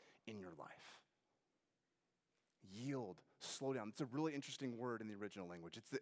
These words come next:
it is the idea, or can be the idea of surrender. Of saying, "I, I do not have it within me. I am not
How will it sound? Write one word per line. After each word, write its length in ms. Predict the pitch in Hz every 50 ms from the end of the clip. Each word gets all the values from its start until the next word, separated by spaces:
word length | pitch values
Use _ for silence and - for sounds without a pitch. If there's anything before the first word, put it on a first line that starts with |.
| - 127 123 -
it 280 | 147 170 - 147 147
is 100 | 170 190
the 180 | 160 147 127 117 -
idea, 460 | 127 127 117 117 - 139 131 110 98 - - - - - - -
or 80 | 143
can 260 | 151 - - 156 156 156
be 160 | 151 143 131
the 160 | 117 120 123
idea 320 | 120 113 107 117 110 110
of 160 | 107 104 - -
surrender. 540 | - - - 101 101 98 95 85 73 69 - _ _ _ _ _ _ _ _ _ _ _ _ _ _ _ _ _ _ _ _ _ _ _ _ _ _ _ _ _ _ _ _ _ -
Of 100 | 135 131
saying, 300 | - - - 170 156 147 -
"I, 140 | 143 151 143 - -
I 80 | 165 131 120 - -
do 240 | - 160 160 151 151
not 220 | 156 147 147 127 - - 107
have 160 | 107 113 101
it 120 | 120 107 -
within 300 | 110 107 - 143 147 151
me. 140 | - - - _ _ - - _ _ - - - - - - _ _ _ _ _ _ _ _ _ _ _ - - - - - - - - _ - - -
I 120 | 151 160
am 280 | 165 160 143 127 120 123
not 220 | 135 139 139 131